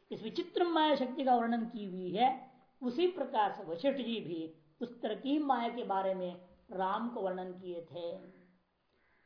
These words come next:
किस ग्रंथ में? योग वासिष्ठाभिधेय ग्रंथ है विशेषा। माया प्रतिपादकान वशिष्ठ श्लोकान एवं पठति, माया का प्रतिपादन करने वाले वशिष्ठ के उस श्लोक को यहाँ पर ले रहे हैं।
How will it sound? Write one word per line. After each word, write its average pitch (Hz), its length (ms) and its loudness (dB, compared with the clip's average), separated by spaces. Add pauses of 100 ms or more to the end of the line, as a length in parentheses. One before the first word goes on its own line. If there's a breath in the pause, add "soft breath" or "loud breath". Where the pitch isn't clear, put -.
किस 233 120 0
ग्रंथ 254 260 2
में? 262 460 2 (220)
योग 202 360 0
वासिष्ठाभिधेय 196 1000 2
ग्रंथ 190 260 -2
है 202 500 2
विशेषा। 196 600 -12 (1800)
माया 214 340 6
प्रतिपादकान 269 960 6
वशिष्ठ 233 400 -2
श्लोकान 240 500 0
एवं 220 160 -2
पठति, - 340 -12 (540)
माया 214 400 2
का 254 100 4
प्रतिपादन 233 640 0
करने 220 320 -6
वाले 202 340 2 (300)
वशिष्ठ 277 420 -2
के 311 60 -2
उस 226 240 -2
श्लोक 247 420 6
को 220 100 0
यहाँ 208 200 2
पर 190 120 -8
ले 190 200 -2
रहे 190 80 0
हैं। 165 320 -10